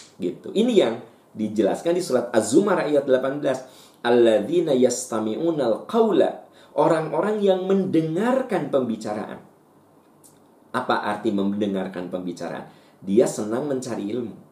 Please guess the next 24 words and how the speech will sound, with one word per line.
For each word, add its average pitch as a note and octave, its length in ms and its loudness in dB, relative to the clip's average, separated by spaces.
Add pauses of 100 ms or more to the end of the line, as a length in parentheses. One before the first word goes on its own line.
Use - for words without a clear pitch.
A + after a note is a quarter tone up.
(800)
Jadi - 160 -2
orang G#2+ 400 2
yang G2 240 0
haus G2+ 400 -4
ilmu F#2+ 320 0
itu D3+ 160 -6
senang B2 560 -6
jadi A2+ 160 2
pendengar, G#2 640 -4 (640)
senang C3 480 -4
jadi A#2+ 160 2
pembaca, G2+ 800 -4 (400)
senang C3 400 -2
menjadi B2+ 320 0
penelaah. A2+ 800 -8 (480)
Ya, G#2+ 320 0 (240)
fayattabi'una - 1120 0
ahsana. E2+ 640 -8 (420)
Dia A2+ 380 4
ikuti A#2+ 840 -2
yang G#2 320 0
terbaik. E2 460 -10 (720)
Dia A#2 320 4
ikuti - 800 -2